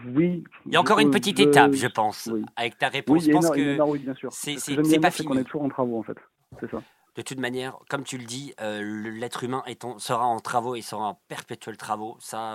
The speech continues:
Speaker 2: euh, je pense, je n'en doute pas, euh, une seule se-, euh, une seule seconde. Qu'est-ce que je peux te souhaiter, tiens, pour te, avant de terminer cette interview, qu'est-ce que je peux te souhaiter ? C'est drôle comme question parce que
Speaker 1: Euh.
Speaker 2: plus-, plusieurs fois, les invités, quand je leur pose cette question, me disent, « Mais,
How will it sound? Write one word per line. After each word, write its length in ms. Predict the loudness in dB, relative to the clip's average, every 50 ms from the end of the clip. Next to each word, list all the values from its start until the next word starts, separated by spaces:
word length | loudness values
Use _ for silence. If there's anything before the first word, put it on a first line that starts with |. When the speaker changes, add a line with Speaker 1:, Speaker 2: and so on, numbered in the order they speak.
| -10
Speaker 2:
euh, 280 | -12 -12 -14 -16 -16 -16
je 120 | -16 -14 -14
pense, 260 | -10 -10 -10 -8 -8
je 60 | -10
n'en 140 | -10 -10 -10
doute 180 | -10 -12 -18 _
pas, 260 | -12 -10 -8 -8 -8 -8
euh, 180 | -10 -14 -18 _ _ _ -20 -20 -20 -20 -20 _ -12
une 140 | -12 -10 -8
seule 260 | -6 -4 -4 -6 -6
se-, 280 | -8 -12 -12 -10 -8 -10 -10 _ -10
euh, 100 | -10 -8 -8 -10 _ -10
une 140 | -10 -8
seule 300 | -8 -6 -6 -6 -6 -6
seconde. 400 | -8 -12 -10 -10 -8 -8 -8 -10 -10 _ _ _ _ _ _ -4
Qu'est-ce 200 | -2 -2 -2 0
que 100 | -2 -4
je 100 | -2 -2
peux 120 | -4 -4
te 80 | -4 -6
souhaiter, 420 | -8 -8 -8 -8 -8 -10 -12 -12 _ _
tiens, 240 | -12 -10 -10 -10 -12 _ _ _ _ _ _
pour 180 | -12 -12 -10
te, 80 | -8 -6
avant 180 | -6 -6 -6 -8
de 40 | -8
terminer 360 | -8 -8 -8 -8 -8 -8 -8
cette 240 | -10 -10 -12 -14 -14
interview, 360 | -16 -14 -14 -16 -16 -16 -16
qu'est-ce 220 | -12 -10 -10 -10 -8
que 80 | -10
je 120 | -10 -12 -12
peux 100 | -14 -14
te 80 | -14
souhaiter ? 360 | -14 -18 -16 -18 -20 -20 -20 -20 _ _ _ _ _ _ _ _ _ _ -20 -20 -12
C'est 140 | -8 -4 -2
drôle 140 | -2 -2 -2
comme 160 | -2 -4 -4
question 280 | -4 -2 0 2 2 4
parce 160 | 4 4 4
que 60 | 4
Speaker 1:
Euh. 220 | 2 2 0 0 -2 -4 -8 -10 -12 -16 _ _
Speaker 2:
plus-, 200 | -14 -12 -12 -12
plusieurs 300 | -12 -10 -6 -6 -6 -6
fois, 180 | -4 0 0 0
les 160 | 0 0 -6
invités, 400 | -6 -8 -8 -12 -10 -6 -6 -4
quand 160 | -4 -4 -8
je 60 | -6 -6
leur 140 | -8 -8 -8
pose 140 | -8 -10 -10
cette 160 | -10 -10 -10
question, 260 | -10 -10 -8 -8 -8
me 40 | -8
disent, « 160 | -10 -10 -12 -10
Mais, 340 | -8 -8 -8 -8 -8 -10